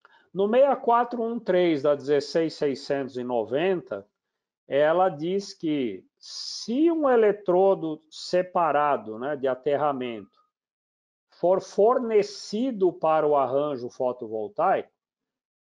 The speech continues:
então esse eletrodo tem que ser ligado ao terminal de aterramento da elétrica.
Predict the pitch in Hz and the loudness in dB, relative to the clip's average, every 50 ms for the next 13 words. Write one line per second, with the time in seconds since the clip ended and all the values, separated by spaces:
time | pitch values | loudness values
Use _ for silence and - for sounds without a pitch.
0 | _ _ _ _ _ 147 151 - - 170 175 180 196 208 202 - - _ _ - | _ _ _ _ _ -16 -16 -4 0 2 2 4 4 2 0 -2 -10 _ _ -2
1 | 196 190 196 185 190 - 175 185 214 226 196 - - - - 180 180 196 196 - | 2 2 2 2 0 0 2 2 4 2 2 0 -4 -4 -4 -2 -2 -2 -4 -8
2 | - - - 196 196 196 208 220 226 202 165 151 160 165 185 202 196 180 127 139 | -12 -4 -2 2 2 2 2 0 -4 -6 -2 0 2 4 4 2 2 0 0 0
3 | 139 139 143 139 139 - 156 147 151 156 160 151 139 135 135 143 147 147 151 151 | 2 2 2 0 0 -2 -4 -4 -4 -6 -8 -8 -4 0 0 0 0 0 -2 -4
4 | 147 - 151 143 143 156 151 135 135 139 147 156 151 - - 156 165 165 180 190 | -4 -2 -2 -2 0 0 -2 -2 -6 -8 -8 -10 -10 -12 -6 -2 0 0 2 2
5 | 175 165 156 151 139 - - - 107 - _ _ _ | 2 2 2 2 2 0 -6 -14 -20 -20 _ _ _